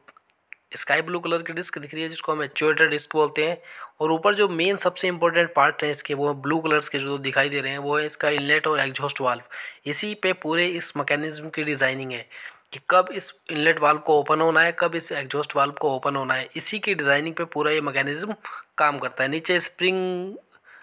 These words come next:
असेंबली है इसकी और मैकेनिज्म है, जिस पे ये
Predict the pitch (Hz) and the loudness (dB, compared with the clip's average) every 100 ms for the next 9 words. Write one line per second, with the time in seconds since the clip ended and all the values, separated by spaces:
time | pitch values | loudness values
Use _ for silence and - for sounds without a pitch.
0 | - 131 139 147 170 175 175 170 - 180 | -10 0 0 0 -2 2 0 0 -2 2
1 | 170 151 143 143 170 160 160 165 170 - | 2 2 0 0 0 -2 -2 -2 -6 -20
2 | - _ 135 151 - 170 165 175 | -20 _ -6 -6 -2 0 2 0